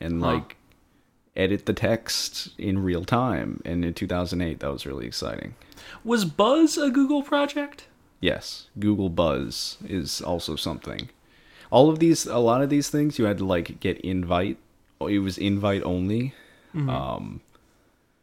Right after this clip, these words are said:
Speaker 1: so if you knew not any of the cool people on the message boards, 'cause those people c-, would not be bothered to care about whatever the new Google thing is that they're gonna cancel in eight months.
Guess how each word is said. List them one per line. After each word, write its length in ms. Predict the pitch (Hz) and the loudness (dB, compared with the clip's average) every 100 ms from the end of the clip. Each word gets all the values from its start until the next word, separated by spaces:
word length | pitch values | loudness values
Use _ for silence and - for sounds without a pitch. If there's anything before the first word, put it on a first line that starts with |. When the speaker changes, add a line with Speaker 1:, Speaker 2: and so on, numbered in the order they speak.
| _ _ _ _ _ _ _ _ _ _ | _ _ _ _ _ _ _ _ _ _
Speaker 1:
so 460 | - - 110 98 95 | -8 2 4 6 4
if 220 | 110 107 | 4 2
you 180 | 120 117 | 4 4
knew 520 | 113 110 107 104 104 - | 4 6 6 4 2 0
not 300 | 113 117 110 | 0 0 2
any 240 | 113 110 | 4 4
of 140 | 101 | 2
the 100 | 90 | -2
cool 340 | 90 110 104 104 | -2 0 0 0
people 420 | - 92 - 78 | 0 -2 0 -2
on 140 | 76 | -2
the 60 | 73 | -4
message 480 | 60 69 73 - - | -6 -6 -6 -8 -6
boards, 420 | 73 62 53 - | -4 -4 -6 -6
'cause 240 | - 87 | -4 -4
those 240 | - 90 82 | -2 -4 -2
people 460 | - 87 82 82 - | -2 -2 -2 -4 -6
c-, 60 | - | -10
would 260 | 92 92 87 | -4 -4 -2
not 240 | 82 - | -2 -2
be 220 | 87 80 - _ _ _ _ - - _ | -6 -6 -10 _ _ _ _ -20 -20 _
bothered 640 | 117 98 87 82 73 67 - | -2 2 2 2 -2 -6 -6
to 300 | - 50 - _ - | -6 -6 -8 _ -8
care 300 | - 87 76 | -2 -2 0
about 260 | 73 64 | -2 -2
whatever 300 | 69 78 78 | -2 -4 -4
the 80 | 76 | -4
new 320 | 71 73 62 - | -4 -4 -6 -4
Google 280 | 92 69 73 | -2 -2 -4
thing 240 | 71 64 | -6 -6
is 240 | 60 52 | -8 -8
that 120 | 62 - | -8 -8
they're 100 | 71 | -8
gonna 200 | 62 - | -8 -8
cancel 460 | - 60 - 69 | -8 -8 -8 -10
in 160 | - - | -10 -10
eight 200 | - - | -10 -10
months. 440 | 69 57 - - | -10 -10 -10 -14